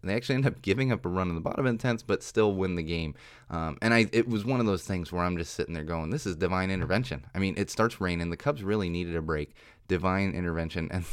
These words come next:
then I thought it was funny. Uh, there's an announce, uh, a analyst on E S P N. His name's Mike Wellball. I'm not a big fan of his, but he's from Chicago. Um, so he's, you know, been really up and down with the Chicago, uh, Cubs all se-, you know, all playoffs and everything.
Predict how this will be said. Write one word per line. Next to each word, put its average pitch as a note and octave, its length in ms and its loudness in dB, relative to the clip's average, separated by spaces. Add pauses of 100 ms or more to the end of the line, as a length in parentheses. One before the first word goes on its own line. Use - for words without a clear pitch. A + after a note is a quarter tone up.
then F#2 80 -2
I F2 40 -2
thought A#2+ 280 -2
it G2+ 40 -4
was F#2+ 140 -2
funny. F2 320 -4 (400)
Uh, D2+ 220 0 (300)
there's E2+ 180 -2
an D#2+ 120 0
announce, D#2 480 -2
uh, D2+ 200 0 (180)
a - 180 -8 (440)
analyst F2 480 -4
on E2 180 -6
E D#2+ 80 -4
S D2+ 100 -8
P - 160 -10
N. C#2+ 160 -6 (680)
His - 80 -8
name's F#2 160 0
Mike D#2 160 -2
Wellball. D#2 240 0
I'm C#3 80 0
not G#3+ 100 6
a G#2 40 0
big F#2 160 2
fan C#2+ 200 -8
of D2 60 -14
his, C2+ 160 -16
but G2 120 -6
he's G#2+ 120 -4
from D2+ 160 -6
Chicago. - 480 -12 (400)
Um, C#2 160 -10
so - 120 -6
he's, E2 320 -6
you E2+ 120 -8
know, C#2+ 80 -8
been E2+ 180 -2
really G#2 240 4
up F2 80 -2
and F2 100 -4
down D#2 220 -2
with C#2+ 140 -8
the C2+ 80 -10
Chicago, D2 600 -6 (360)
uh, E2 160 -6
Cubs D#2+ 340 -6
all D2 140 -6
se-, C#2+ 280 -10
you F2+ 140 -6
know, D2 240 -6
all E2+ 140 -2
playoffs C2+ 420 -8
and C#2 100 -10
everything. C#2+ 380 -10